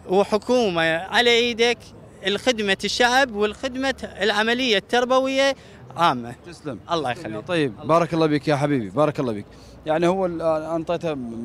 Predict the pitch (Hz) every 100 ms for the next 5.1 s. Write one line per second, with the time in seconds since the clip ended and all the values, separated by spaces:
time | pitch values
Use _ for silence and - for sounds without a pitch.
0 | 117 127 143 139 170 151 135 123 113 113
1 | 120 147 143 185 202 - - - - -
2 | - - 160 175 180 147 170 160 156 151
3 | 143 127 123 123 123 165 156 170 185 165
4 | 143 170 156 151 - 135 117 101 110 107